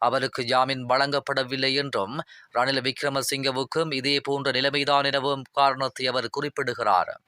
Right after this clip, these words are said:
மேலும் ரணில் விக்ரமசிங்க கைது செய்யப்பட்டதற்கு தனது வாழ்த்துக்களை தெரிவித்த அவர்,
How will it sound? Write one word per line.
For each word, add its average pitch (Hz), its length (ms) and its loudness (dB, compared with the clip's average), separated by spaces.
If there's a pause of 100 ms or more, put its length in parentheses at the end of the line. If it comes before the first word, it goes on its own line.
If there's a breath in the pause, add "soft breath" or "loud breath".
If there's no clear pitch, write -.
(600 loud breath)
மேலும் 131 400 -2 (320 loud breath)
ரணில் 127 320 2
விக்ரமசிங்க 139 760 0
கைது 139 340 0
செய்யப்பட்டதற்கு 139 880 -2 (380 loud breath)
தனது 123 280 -2
வாழ்த்துக்களை 139 640 2
தெரிவித்த 143 480 -2
அவர், 113 300 2